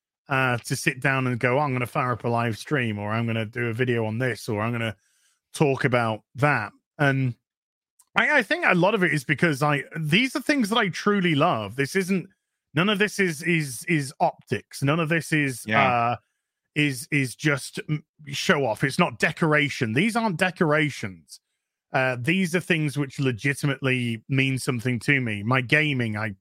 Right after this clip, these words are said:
Speaker 1: I adore my gaming. My One in Six collection, my Star Wars, my Batman,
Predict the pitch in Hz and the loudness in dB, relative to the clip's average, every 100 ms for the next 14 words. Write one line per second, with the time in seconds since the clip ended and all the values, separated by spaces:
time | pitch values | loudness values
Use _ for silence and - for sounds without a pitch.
0 | - 127 113 110 139 135 127 120 123 123 | -4 -2 -2 0 0 2 0 0 0 0
1 | 117 104 92 _ _ _ _ - 127 131 | 0 -4 -8 _ _ _ _ -2 0 2
2 | 143 143 127 - - 127 - - 120 127 | 2 0 -2 -2 -4 -4 -8 -4 0 0
3 | 120 - 117 110 113 - 131 131 123 113 | 0 -2 -2 0 -4 -2 0 0 0 -2
4 | 107 101 - 117 104 127 131 135 131 104 | -2 -4 -4 -4 -2 -2 -2 -2 -2 -2
5 | 98 | -4